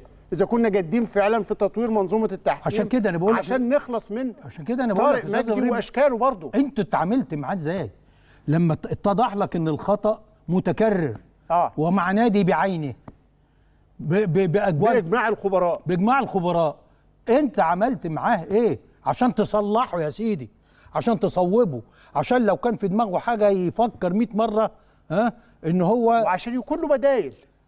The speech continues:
Speaker 1: لأنه تسمع كلام أصل إحنا مضطرين، طب وبعدين؟
Speaker 2: يا، يا يكون له بدايل، وده ال-، ده المفروض،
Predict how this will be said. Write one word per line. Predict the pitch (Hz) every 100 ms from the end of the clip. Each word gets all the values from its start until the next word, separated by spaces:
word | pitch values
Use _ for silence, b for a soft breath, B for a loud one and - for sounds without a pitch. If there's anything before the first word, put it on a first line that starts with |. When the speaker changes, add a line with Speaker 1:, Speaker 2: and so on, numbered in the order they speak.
| _
Speaker 1:
لأنه | 143 190 175 185
تسمع | 180 262 240
كلام | 202 208 247
أصل | 226 -
إحنا | 220
مضطرين، | 226 220 208 208 220 147
طب | 196 190
وبعدين؟ | 208 208 214 285 214 - _ _ _ _ _ _ _ _ -
Speaker 2:
يا، | 143
يا | 175 175 156
يكون | 160 190 175
له |
بدايل، | 135 131 170 185 - -
وده | 123
ال-، | 147 123 135 127
ده | 143
المفروض، | 143 120 160 190